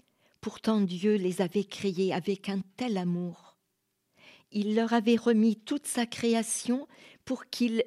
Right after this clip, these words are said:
l'utilisent et en jouissent. Il les avait fait libres, capables de le connaître et de l'aimer.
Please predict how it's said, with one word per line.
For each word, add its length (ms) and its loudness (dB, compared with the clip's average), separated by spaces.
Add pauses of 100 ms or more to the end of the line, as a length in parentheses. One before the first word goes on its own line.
(100)
l'utilisent 1000 0
et 140 2
en 100 0
jouissent. 680 -8 (680)
Il 140 2
les 200 6
avait 220 8
fait 240 6
libres, 640 2 (840)
capables 720 2
de 100 2
le 160 4
connaître 640 2
et 80 2
de 120 2
l'aimer. 520 -2